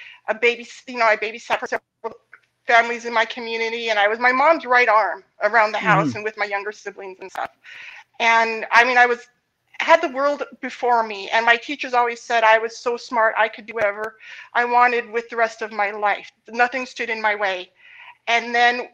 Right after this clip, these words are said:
Speaker 1: in April of nineteen eighty-nine, um,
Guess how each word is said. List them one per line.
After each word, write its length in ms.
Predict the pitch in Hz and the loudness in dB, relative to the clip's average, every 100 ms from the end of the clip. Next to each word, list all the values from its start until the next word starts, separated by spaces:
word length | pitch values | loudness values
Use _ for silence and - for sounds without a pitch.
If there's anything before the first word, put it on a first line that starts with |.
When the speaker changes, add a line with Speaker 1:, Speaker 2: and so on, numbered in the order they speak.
| _ | _
Speaker 1:
in 120 | 240 233 | -8 -4
April 240 | 233 247 | -2 -2
of 60 | 233 | -2
nineteen 340 | 233 233 240 | -4 -6 -12
eighty-nine, 800 | 226 220 226 214 220 208 196 214 _ _ _ - _ _ _ _ _ _ _ _ _ | -12 -10 -2 2 2 2 -4 -12 _ _ _ -20 _ _ _ _ _ _ _ _ _
um, 420 | 254 233 196 185 | 4 4 2 -4